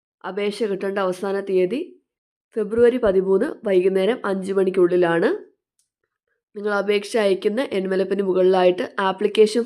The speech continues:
for the post of junior accountant cum storekeeper" എന്ന് എഴുതാനായിട്ട് മറക്കരുത്. ക്വാളിഫിക്കേഷൻ നോക്കാം. ക്വാളിഫിക്കേഷൻ വേണ്ടത് ബികോം with two year experience ആണ്. Two year experience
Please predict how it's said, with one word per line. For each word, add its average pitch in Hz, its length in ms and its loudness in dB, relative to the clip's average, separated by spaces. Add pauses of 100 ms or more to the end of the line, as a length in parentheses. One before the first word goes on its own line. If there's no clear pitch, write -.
for 196 100 2 (120)
the 190 140 -2
post 180 280 0 (100)
of 220 80 -2 (220)
junior 208 340 2 (180)
accountant 196 480 0 (120)
cum 202 120 -2 (120)
storekeeper" 190 680 -2 (160)
എന്ന് 185 180 -2
എഴുതാനായിട്ട് 180 520 2 (200)
മറക്കരുത്. 170 540 -4 (1500)
ക്വാളിഫിക്കേഷൻ 233 680 -2
നോക്കാം. 196 280 -4 (100)
ക്വാളിഫിക്കേഷൻ 202 640 -2
വേണ്ടത് 180 280 0 (400)
ബികോം 214 460 2
with 254 160 -8 (260)
two 208 140 2 (100)
year 247 180 2 (160)
experience 208 640 -2 (100)
ആണ്. 190 180 0 (560)
Two 214 160 -2
year 208 180 2
experience 202 500 -4